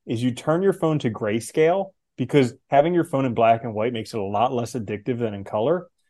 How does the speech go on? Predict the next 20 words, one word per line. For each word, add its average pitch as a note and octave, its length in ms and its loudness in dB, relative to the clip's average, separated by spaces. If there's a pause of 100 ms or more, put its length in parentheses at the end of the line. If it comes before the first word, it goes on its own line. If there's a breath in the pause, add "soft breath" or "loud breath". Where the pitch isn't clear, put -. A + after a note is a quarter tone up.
(240)
You B2 100 -2
take C#3 260 4
off A#2+ 220 6
all C3+ 220 4
social E3+ 400 0
media, A2 520 -2
you A2 140 -4
take B2+ 320 0
off A#2 240 6
your A2 360 -4 (260)
web C3+ 260 4
browser, G2+ 640 -2 (440)
and A#2+ 200 0
then, B2 460 0 (320)
uh, A2 680 -2
you C3 120 -2
turn C#3 280 -2
off C3+ 200 2
all B2+ 200 4
notifications. A#2+ 840 -6